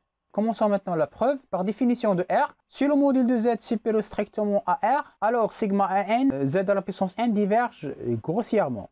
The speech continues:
Sinon, A N Z à la puissance N tend vers zéro. Et ça implique que la suite numérique, module de A N Z à la puissance N, tend vers zéro. Et ça implique que la suite numérique,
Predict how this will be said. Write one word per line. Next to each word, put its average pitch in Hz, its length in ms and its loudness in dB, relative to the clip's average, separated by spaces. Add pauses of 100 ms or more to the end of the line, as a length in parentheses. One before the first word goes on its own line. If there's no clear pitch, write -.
(180)
Sinon, 262 440 0 (460)
A 202 160 0
N 247 220 0
Z 180 60 2
à 208 200 2
la 208 60 -2
puissance 196 420 -4
N 277 180 -2
tend 214 160 0
vers 240 200 0
zéro. 226 340 2 (720)
Et 196 60 -2
ça 214 180 -4
implique 180 380 -2
que 170 240 0 (880)
la 190 100 0
suite - 460 -6 (340)
numérique, 202 520 0 (240)
module 202 400 0
de 185 180 0
A 202 160 -2
N 247 200 0
Z 170 60 2
à 180 220 2
la 170 80 -2
puissance 139 500 -6
N, 226 220 0 (500)
tend 185 140 0
vers 208 240 0
zéro. 208 320 0 (160)
Et 170 60 -6
ça 202 180 -4
implique 240 320 0
que - 100 -4
la 214 140 2
suite - 480 -6 (180)
numérique, 214 600 0